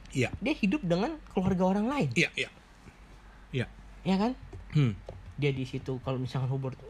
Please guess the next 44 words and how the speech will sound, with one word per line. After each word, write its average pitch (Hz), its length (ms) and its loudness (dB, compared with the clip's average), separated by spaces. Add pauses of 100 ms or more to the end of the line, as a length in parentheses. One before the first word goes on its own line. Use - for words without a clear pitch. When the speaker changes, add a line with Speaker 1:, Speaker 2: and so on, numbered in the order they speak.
(180)
Speaker 2:
apa, 143 320 -2
hidup 135 200 -4
sampai 135 220 0
umur 131 200 -4
tujuh 139 240 -2
puluh, 151 260 -2
berarti 185 400 -2 (540)
dua 135 240 -2
lima 127 340 -2 (180)
kurang 139 220 -4
tujuh 139 200 -4
puluh 165 200 8
berapa 127 220 -4
itu? 113 140 -8 (1000)
Speaker 1:
Lima 127 220 2
puluh 117 200 0
lima. 113 140 -2 (260)
Speaker 2:
Ah, 107 240 -4 (380)
lima 135 180 -2
puluh 147 160 -2
lima 143 160 0
tahun 175 320 -4 (420)
hidup 127 220 -6
dengan 123 180 -8
orang 139 200 -2
lain. 117 140 -6 (120)
Speaker 1:
Iya. 110 240 0 (340)
Speaker 2:
Kalau 139 200 0
misalkan 151 500 0
lima 170 220 4
puluh 180 200 0
lima 170 160 0
tahun 160 300 -2
itu 151 120 -6
dia 131 120 -2
Speaker 1:
Menderita. 113 520 2
Speaker 2:
menderita, 151 520 -2 (320)
Speaker 1:
<laughs> - 340 -8
Penyesalan 107 460 -4
buat 101 160 -4
lu 117 240 2
ya. 98 160 -2
Speaker 2:
penyesalan 151 240 0
gitu. 123 280 -6